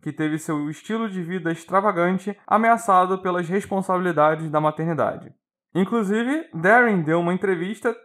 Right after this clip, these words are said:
três dias após os assassinatos dos filhos, onde ele falou que a esposa queria tudo perfeito em casa, era quase uma obsessão.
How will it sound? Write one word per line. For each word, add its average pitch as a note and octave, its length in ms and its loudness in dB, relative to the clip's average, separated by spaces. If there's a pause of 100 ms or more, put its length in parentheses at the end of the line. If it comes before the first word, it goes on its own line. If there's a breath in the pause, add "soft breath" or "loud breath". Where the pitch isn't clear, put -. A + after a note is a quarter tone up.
(120)
três A#3+ 320 -2
dias F#3+ 300 -2
após D3 400 0
os C3 140 -10
assassinatos B2+ 720 -2
dos B2 160 -12
filhos, D#3 400 -8 (320 soft breath)
onde G3 240 0
ele G#3+ 140 2
falou A3 360 2
que B3 120 -8
a B3+ 40 -4
esposa A#3 640 -2
queria A#3 280 -2
tudo C4 340 -4
perfeito E3 380 -4
em D3+ 60 -6
casa, A2+ 520 -2
era C3+ 160 -2
quase E3 320 0
uma F3 160 -2
obsessão. F3 640 -4